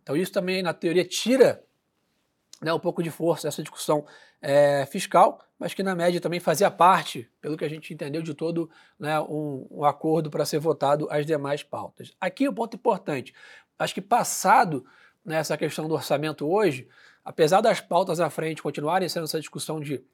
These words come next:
de fontes de receita e equilíbrio fiscal, a gente imagina que,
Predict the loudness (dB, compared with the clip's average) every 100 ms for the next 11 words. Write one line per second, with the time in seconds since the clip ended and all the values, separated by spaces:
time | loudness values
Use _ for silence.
0 | -14 -12 -4 -2 -2 -4 -2 -2 0 2
1 | 2 2 -8 -6 -6 -6 -8 -10 0 0
2 | 0 -4 -20 _ _ _ -4 -2 -2 -2
3 | -2 0 -2 0 0 0